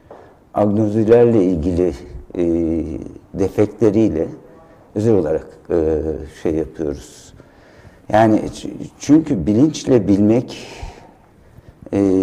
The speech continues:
arasında, e, tam bir örtüşme var mı yok mu? Mesela, e, sana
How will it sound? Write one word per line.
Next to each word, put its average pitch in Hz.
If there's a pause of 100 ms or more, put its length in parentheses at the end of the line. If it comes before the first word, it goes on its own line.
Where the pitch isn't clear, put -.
(600)
arasında, 107
e, - (1040)
tam 123
bir 117
örtüşme 92
var 95
mı 90
yok 87
mu? 76
Mesela, 82
e, 82 (400)
sana 95